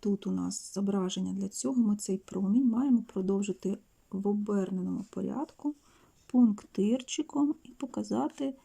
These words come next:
де він зупиниться у нас. Ось тут він зупиняється.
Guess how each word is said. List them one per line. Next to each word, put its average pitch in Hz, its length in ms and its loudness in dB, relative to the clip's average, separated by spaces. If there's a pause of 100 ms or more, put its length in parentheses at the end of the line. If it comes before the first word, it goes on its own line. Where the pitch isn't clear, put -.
(320)
де 226 360 0
він 262 320 6 (160)
зупиниться 208 760 2
у 185 60 0
нас. - 280 -4
Ось 240 480 2
тут 240 280 2
він 202 140 4
зупиняється. 196 800 -2